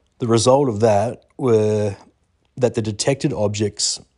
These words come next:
now came through even more clearly. These objects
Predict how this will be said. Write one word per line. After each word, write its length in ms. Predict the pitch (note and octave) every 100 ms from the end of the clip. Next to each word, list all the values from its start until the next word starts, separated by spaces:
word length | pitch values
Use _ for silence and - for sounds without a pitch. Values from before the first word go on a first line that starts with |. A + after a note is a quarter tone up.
| -
now 180 | B2+ B2
came 300 | - A#2+ A2
through 240 | - A2+
even 340 | G#2 A2 G#2 G2+
more 300 | G2+ A2 B2
clearly. 500 | - G#2 F#2 E2+ - _ _ _ _ -
These 200 | B2+ B2+
objects 600 | B2+ A#2+ A2+ G#2 - -